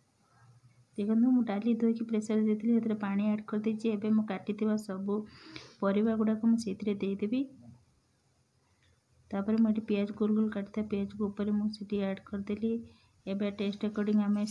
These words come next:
ଲୁଣ ଆଉ ହଳଦୀ ଦେଇକି ତାକୁ boil ହେବା ପାଇଁ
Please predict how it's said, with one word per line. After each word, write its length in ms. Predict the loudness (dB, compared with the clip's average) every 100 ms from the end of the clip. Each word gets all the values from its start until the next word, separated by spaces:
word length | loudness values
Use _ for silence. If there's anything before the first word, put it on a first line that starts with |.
| -6 -8
ଲୁଣ 360 | 0 2 4 4 4 2 -8 -14 -14 -14 -12
ଆଉ 140 | -6 -4
ହଳଦୀ 380 | -2 0 2 2
ଦେଇକି 280 | 2 2 0
ତାକୁ 320 | -2 -2 -2 -4 -6 _ _ _ _ _ _ -20 -20 -20 -20 _ -6
boil 220 | -2 2 2
ହେବା 200 | 0 -2
ପାଇଁ 220 | 0